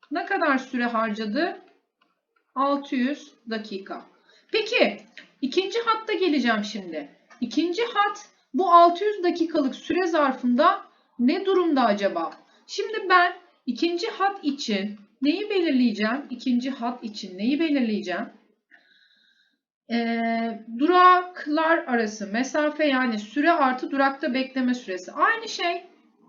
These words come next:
ikinci hat için de geçerli. Gördüğünüz gibi üç durak arasında gidiyor. Gitti N durağına, kırk dakika geçti, beş dakika mola verdi. N'den P'ye gitti,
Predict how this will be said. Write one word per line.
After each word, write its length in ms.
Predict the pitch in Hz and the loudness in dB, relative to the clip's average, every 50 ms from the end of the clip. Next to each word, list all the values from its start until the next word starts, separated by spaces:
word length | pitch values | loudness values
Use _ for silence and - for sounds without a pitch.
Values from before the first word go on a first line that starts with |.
| _ _ - | _ _ -10
ikinci 360 | 294 285 - 370 381 359 370 | -8 -6 -4 -4 -4 -2 -2
hat 200 | 370 403 403 392 | -2 -2 -2 -4
için 280 | - - - 339 294 262 | -6 -8 -4 -2 0 0
de 60 | 233 | 2
geçerli. 560 | 214 208 196 185 - - 190 180 180 190 202 | 2 0 -2 -2 -2 -2 -2 -2 -2 -2 -2
Gördüğünüz 580 | 220 302 339 339 349 294 294 349 359 359 330 277 | 0 2 2 2 2 0 0 -2 -4 -4 -4 -2
gibi 180 | 233 240 214 220 | -2 -2 -2 -2
üç 300 | 294 339 - - - - | -4 -4 -4 -6 -4 0
durak 240 | 320 311 311 311 | 2 2 2 2
arasında 680 | 294 247 226 220 220 - 233 220 220 277 320 339 349 - - - - _ _ - | 0 -2 -2 -4 -6 -6 -6 -4 -2 0 0 0 -2 -4 -14 -20 -20 _ _ 0
gidiyor. 420 | 285 294 247 262 247 190 160 - - - - | 2 2 4 4 2 2 0 -2 -6 -8 -4
Gitti 640 | 277 311 330 320 - - - 311 302 302 302 294 285 | -2 0 0 -2 -4 -4 -2 0 2 2 0 0 0
N 220 | 277 277 277 269 | 0 2 2 2
durağına, 600 | 233 247 233 240 226 214 208 202 190 208 233 254 - - | 0 0 2 2 2 2 2 2 0 0 0 -2 -4 -2
kırk 220 | - 330 - - | -2 -2 0 2
dakika 240 | 294 269 269 269 269 | 0 0 0 0 -2
geçti, 420 | 247 226 214 208 - - 247 214 | -2 -2 -4 -4 -6 -6 -4 -2
beş 220 | 269 294 285 - - | -2 -2 -2 -2 -4
dakika 300 | 262 254 254 - 262 240 | -6 -4 -4 -4 -4 -2
mola 280 | 233 233 233 233 233 | -2 -2 0 0 0
verdi. 560 | 226 196 180 170 156 151 175 180 214 277 - - - _ _ _ _ - _ _ _ - - _ _ _ _ _ - | 0 -2 -4 -4 -6 -6 -6 -4 -6 -6 -8 -12 -20 _ _ _ _ -20 _ _ _ -20 -20 _ _ _ _ _ 2
N'den 500 | 220 277 320 330 330 349 339 349 339 339 | 4 4 4 6 6 6 4 4 4 2
P'ye 280 | 339 311 311 320 330 | 0 0 2 2 2
gitti, 600 | 311 294 - - - - 285 294 294 302 302 - | 2 2 0 -2 -4 -2 0 2 2 0 -2 -8